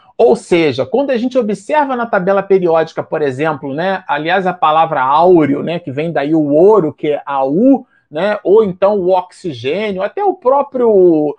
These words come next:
o próprio hélio que citamos, ou hidrogênio, né, como sendo esse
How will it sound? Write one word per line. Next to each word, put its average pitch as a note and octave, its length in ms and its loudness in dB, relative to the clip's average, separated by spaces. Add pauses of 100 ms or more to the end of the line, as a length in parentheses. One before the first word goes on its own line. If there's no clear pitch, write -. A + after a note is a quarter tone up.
o E3+ 100 -6
próprio G#3+ 460 -2
hélio F3+ 460 2
que - 80 -18
citamos, D#3+ 640 -6
ou G#3+ 200 0
hidrogênio, E3 960 -2
né, F3+ 100 -4
como G3 260 -2
sendo G#3 380 -2
esse G#3+ 380 -2